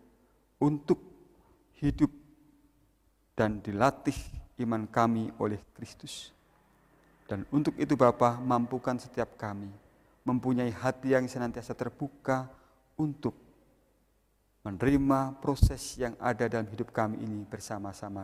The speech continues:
dengan Tuhan. Kami percaya Bapa, Engkau tidak pernah jauh dari kehidupan kami. Engkau senantiasa hadir dalam setiap langkah kehidupan kami.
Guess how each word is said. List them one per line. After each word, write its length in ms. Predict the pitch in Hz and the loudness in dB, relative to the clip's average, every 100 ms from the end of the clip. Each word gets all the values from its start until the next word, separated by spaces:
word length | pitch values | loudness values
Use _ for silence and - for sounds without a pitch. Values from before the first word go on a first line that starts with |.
| 92 | -10
dengan 240 | 101 90 - | -10 -10 -14
Tuhan. 280 | 101 - - _ _ _ _ _ _ _ _ _ _ _ | -18 -18 -20 _ _ _ _ _ _ _ _ _ _ _
Kami 240 | - 113 127 | 0 2 2
percaya 320 | - - 143 143 | 2 4 4 8
Bapa, 400 | 139 139 139 139 - - - - | 6 6 0 0 -10 -20 -20 -6
Engkau 240 | 123 127 | 0 0
tidak 240 | 120 120 117 | 0 -2 -2
pernah 240 | 117 107 - | -6 -6 -2
jauh 240 | 113 104 - | -2 -2 -8
dari 160 | 110 107 | -8 -8
kehidupan 420 | 117 110 113 107 | -10 -8 -8 -8
kami. 240 | 117 117 127 - - - - - - - | -6 -6 -10 -18 -20 -20 -20 -20 -20 -8
Engkau 240 | 113 135 | 6 8
senantiasa 480 | 127 135 135 131 139 | 8 8 6 4 2
hadir 400 | 117 127 127 139 | 2 2 4 2
dalam 180 | 131 123 | 2 0
setiap 300 | - 139 - | 4 4 6
langkah 240 | 135 135 135 | 0 0 -4
kehidupan 460 | 135 131 135 120 | -4 -2 0 0
kami. 320 | 104 101 98 | 0 -4 -6